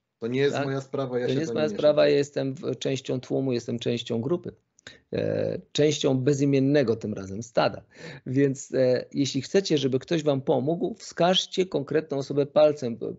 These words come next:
Speaker 2: powiedzcie: „Ty, pomóż mi”, tak? Albo: „Jak się nazywasz?” „Franek, pomóż, Franek, pomóż mi”. I wtedy ta osoba wam pomoże, tak?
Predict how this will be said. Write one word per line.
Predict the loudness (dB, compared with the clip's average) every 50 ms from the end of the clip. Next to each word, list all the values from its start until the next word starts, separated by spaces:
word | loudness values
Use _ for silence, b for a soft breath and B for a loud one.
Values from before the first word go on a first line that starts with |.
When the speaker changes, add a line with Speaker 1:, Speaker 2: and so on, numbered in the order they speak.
| _
Speaker 2:
powiedzcie: | -6 -4 -2 -2 -4 -4 -6 -2 0 0 0 0 -4 _ _ _
„Ty, | 4 6 6 6 4 0 b b b b b b b _
pomóż | 0 2 2 2 -2 -4 -6 -8 -12
mi”, | -14 -14 -16 -20 _ _
tak? | _ -4 -4 -4 -4 -6 -4
Albo: | -4 0 2 4
„Jak | 2 2 2
się | -2 -2
nazywasz?” | -2 0 0 0 0 0 -2 -4 -6 -10 -14 _ _ -20 -12 -2
„Franek, | 0 0 0 0 -4 -8 -6
pomóż, | _ -2 -2 -2 -2 -6 -8
Franek, | _ 0 0 0 0 -4
pomóż | -4 -4 -4 -4 -6 -12
mi”. | -18 -20 _ _ B B B B -12 B
I | -10
wtedy | -10 -2 0 0 0 2 0 -2 -2 -4 -10 b b b b b _
ta | -2 -2
osoba | -2 -2 -4 -4 -2 -2
wam | 0 0 -2 -2
pomoże, | -4 -4 -4 -4 -4 -6 -6 -10 -10
tak? | -8 -6 -6 -6 -8